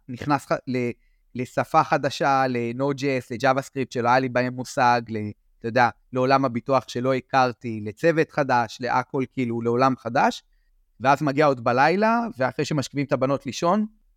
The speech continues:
יושב עוד כמה שעות על שיעורי בית של פייסבוק. ואני חושב שב-, כבר אחרי שבועיים עפו בערך חצי מהאנשים שמה,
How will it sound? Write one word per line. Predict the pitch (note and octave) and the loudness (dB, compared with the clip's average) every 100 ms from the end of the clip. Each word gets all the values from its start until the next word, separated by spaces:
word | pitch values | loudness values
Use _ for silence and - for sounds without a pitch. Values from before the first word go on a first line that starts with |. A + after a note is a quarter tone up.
| - | -8
יושב | A#2+ E3 | 0 2
עוד | C#3+ | 2
כמה | - C#3 | 2 0
שעות | B2 C3+ B2+ | 2 0 0
על | A#2+ | -4
שיעורי | B2+ A#2 | -2 0
בית | A#2+ A#2+ | 2 0
של | - A2 | -2 -6
פייסבוק. | - C#3+ - G2+ _ _ _ _ _ _ _ _ _ _ _ - | 0 0 0 -14 _ _ _ _ _ _ _ _ _ _ _ -16
ואני | A2 G#2 A#2+ B2 A#2+ A#2+ A#2+ B2 B2+ | -12 -4 0 0 0 0 -2 -2 -2
חושב | A#2+ F#3+ | -2 -2
שב-, | - F#3 D3 B2+ B2 A#2+ A#2+ A2+ A2+ A#2+ _ | 0 2 2 2 2 0 -2 -2 -4 -8 _
כבר | C3+ D3+ | 2 2
אחרי | D3+ E3+ | 2 -4
שבועיים | - A2+ B2 C#3+ B2 | -4 0 2 2 0
עפו | B2 C#3 | -2 -2
בערך | A#2+ A2+ A2+ | 0 0 -2
חצי | A#2 - | -6 -4
מהאנשים | A#2+ A2+ G#2+ A2 B2 | -2 -2 -4 -4 -4
שמה, | C#3 D3+ E3 | 0 0 0